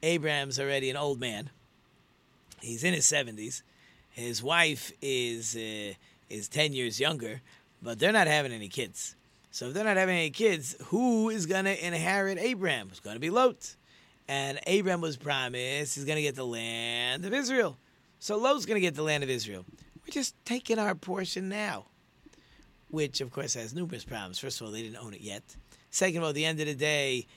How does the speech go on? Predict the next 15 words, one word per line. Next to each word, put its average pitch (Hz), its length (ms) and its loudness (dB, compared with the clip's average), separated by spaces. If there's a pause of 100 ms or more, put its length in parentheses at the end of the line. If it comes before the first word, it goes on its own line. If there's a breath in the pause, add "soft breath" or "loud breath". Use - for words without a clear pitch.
(220 loud breath)
um, 120 300 -6
Abraham 135 520 0
will 160 280 2
have 135 180 2
Isaac, 123 440 -2
but 151 140 -8 (120)
not 165 200 2
for 139 120 -4
another 127 520 0 (260 soft breath)
twenty-five 117 440 -2
years. 180 440 2 (840 loud breath)
Um, 143 500 -2 (100)
so - 200 -2
they're 165 120 4
fighting. 110 320 -4